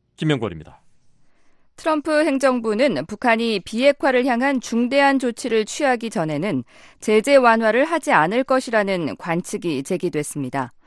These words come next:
Speaker 2: 이런 조치에는 핵 프로그램 동결과 신고, 비핵화 로드맵이 포함될 것이라고 조셉 윤 전 국무부 대북정책 특별대표가 밝혔습니다.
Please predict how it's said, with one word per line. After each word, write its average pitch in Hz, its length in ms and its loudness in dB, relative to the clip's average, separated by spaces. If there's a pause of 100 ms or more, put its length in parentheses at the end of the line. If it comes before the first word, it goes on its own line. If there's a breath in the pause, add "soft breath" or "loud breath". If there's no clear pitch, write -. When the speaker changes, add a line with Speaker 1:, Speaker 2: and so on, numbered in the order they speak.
(420 soft breath)
Speaker 2:
이런 285 280 4
조치에는 277 720 0
핵 349 220 -6
프로그램 285 480 0
동결과 226 680 0
신고, 208 500 -2 (160)
비핵화 208 480 -2
로드맵이 226 600 -2
포함될 233 520 -4
것이라고 165 640 -4 (380 loud breath)
조셉 226 340 0
윤 262 380 -2
전 180 260 -2
국무부 226 480 -2
대북정책 190 640 -4
특별대표가 185 840 -4
밝혔습니다. - 760 -10